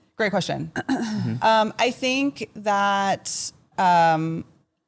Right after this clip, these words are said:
Speaker 1: I think, uh, f-, for discrete and specific projects.
Speaker 2: Mm-hmm.
Speaker 1: So for the Boys Club, like, community or dao, I, like, as sitting where I'm sitting right now, I can't really see that.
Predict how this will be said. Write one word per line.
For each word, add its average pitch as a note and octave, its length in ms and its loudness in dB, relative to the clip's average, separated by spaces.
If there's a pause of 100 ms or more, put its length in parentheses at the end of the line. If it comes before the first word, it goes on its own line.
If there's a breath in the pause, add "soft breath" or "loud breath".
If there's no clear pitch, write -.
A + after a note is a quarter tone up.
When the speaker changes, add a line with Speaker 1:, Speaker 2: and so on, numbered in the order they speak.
(600)
Speaker 1:
I A3 120 2
think, B3 440 -4 (340)
uh, F#3 640 2 (500)
f-, - 220 -14
for G3 500 2 (300)
discrete G3+ 580 -2 (320)
and F#3 160 -2
specific - 380 -6
projects. C3 440 -8 (160)
Speaker 2:
Mm-hmm. G2+ 180 -2
Speaker 1:
So F3 520 2
for G#3+ 640 0 (500 soft breath)
the F#3+ 80 -2
Boys F#3 320 -2
Club, E3+ 320 2
like, D3+ 300 0 (640)
community F#3+ 840 -2
or - 140 -2
dao, E3+ 600 2 (180)
I, D#3+ 160 -6 (120)
like, F#3 300 -2
as F3+ 260 -2 (320)
sitting G3+ 520 -2 (640)
where F#3 180 -2
I'm F3 60 0
sitting E3+ 180 -2
right D#3+ 120 0
now, E3 500 2
I E3 100 -2
can't F3 440 -2
really E3+ 440 -4
see E3 220 -4
that. A3+ 440 -2